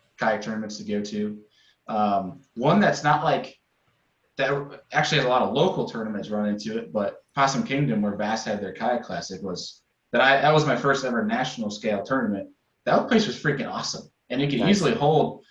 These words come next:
Speaker 1: like, for the B P T, it could easily host forty anglers a day. Like, that'd be a pretty cool place for you guys to go to. But then again, I, I understand towns having to pay and all that stuff, but,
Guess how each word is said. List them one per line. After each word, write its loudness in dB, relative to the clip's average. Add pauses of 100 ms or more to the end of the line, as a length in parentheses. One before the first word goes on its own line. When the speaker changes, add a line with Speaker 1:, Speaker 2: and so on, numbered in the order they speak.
(160)
Speaker 1:
like, 2
for 2
the 4
B 0
P 0
T, -2 (140)
it -2
could -8 (200)
easily 4
host 0 (120)
forty 0
anglers -6 (180)
a -10
day. 0
Like, -8 (420)
that'd 0
be -6
a -12 (120)
pretty 0
cool -2
place -4
for -14
you -10
guys -6
to -14
go -2
to. -8
But -12
then 2
again, 0 (360)
I, -4
I -4
understand -2 (640)
towns 2
having 2
to -4
pay -2
and -4
all -6
that -8
stuff, -10
but, -8